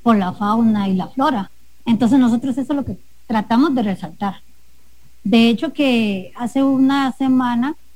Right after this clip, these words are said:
había una muchacha que vino por acá, estuvo por el lado de Monteverde, el, el novio le quiso mandar nuestros regalos, decía,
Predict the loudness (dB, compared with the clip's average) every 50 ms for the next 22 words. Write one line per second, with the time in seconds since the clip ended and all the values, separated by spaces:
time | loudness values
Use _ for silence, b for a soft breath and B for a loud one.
0 | -18 -18 -18 -18 -8 -4 0 0 2 4 4 6 4 4 4 2 2 2 2 2
1 | 2 2 2 0 0 0 0 -2 -2 -2 -4 -6 -8 -6 -4 -4 -2 0 0 0
2 | -2 -2 -2 -2 -2 -2 -2 -2 -2 0 0 -2 -2 -4 -4 -2 0 0 0 0
3 | 0 -2 -2 0 0 2 2 4 4 4 4 4 2 0 0 0 0 0 0 -2
4 | -4 -6 -6 -10 -16 -20 -20 -20 -20 -20 -20 -20 -20 -20 -12 -2 2 2 4 4
5 | 4 4 2 2 2 2 2 2 0 0 -2 -2 -4 -6 -8 -8 -8 -8 -4 0
6 | 2 4 4 4 4 4 4 4 4 4 2 2 -2 0 0 0 0 0 -2 -6
7 | -6 -4 -6 -6 -4 -4 -6 -6 -8 -4 0 2 2 2 2 0 -2 -6 -8 -8
8 | -8 -6 -6 -6 -6 -4 -4 -2 -2 0 0 -2 -2